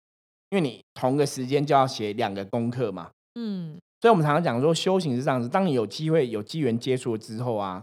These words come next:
Speaker 1: 你就按部就班、稳稳的修，那个其实会循序渐进比较好。不然你如果到了后来，懂吗？你可能累积太多功课，一下子全部功课来的时候，你也会写得怎样？很辛苦，有没有？
Speaker 2: 嗯，功课很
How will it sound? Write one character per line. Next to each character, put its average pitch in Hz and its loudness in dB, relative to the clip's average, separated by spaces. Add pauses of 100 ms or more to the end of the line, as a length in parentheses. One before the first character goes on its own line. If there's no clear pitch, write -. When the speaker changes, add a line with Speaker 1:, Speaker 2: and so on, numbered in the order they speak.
Speaker 1:
你 104 -14
就 143 -2
按 151 0
部 135 -2
就 123 0
班、 107 -4
稳 123 0
稳 117 2
的 92 -6
修， 101 -6
那 180 -6
个 139 -2
其 110 -10
实 104 -10
会 117 -2 (260)
循 120 -2
序 139 0
渐 123 0
进 113 -4
比 92 -12
较 117 -4
好。 82 -10 (400)
不 196 4
然 208 4
你 170 2
如 135 2
果 165 4
到 165 4
了 - 2
后 208 6
来， 107 -2 (140)
懂 120 -8
吗？ 117 -6
你 139 -6
可 160 0
能 120 0
累 110 -2
积 139 -6
太 156 0
多 135 2
功 135 -2
课， 135 -4
一 123 -8
下 139 0
子 120 -6
全 120 -4
部 131 0
功 127 -2
课 135 -4
来 101 -4
的 95 -6
时 - -6
候， 101 -4 (440)
你 156 -2
也 165 6
会 151 4
写 113 -4
得 95 -6
怎 98 -8
样？ 110 -4 (140)
很 110 -2
辛 127 -2
苦， 107 -6
有 90 -8
没 107 -6
有？ - -4
Speaker 2:
嗯， - -8 (100)
功 190 -6
课 233 -6
很 151 -6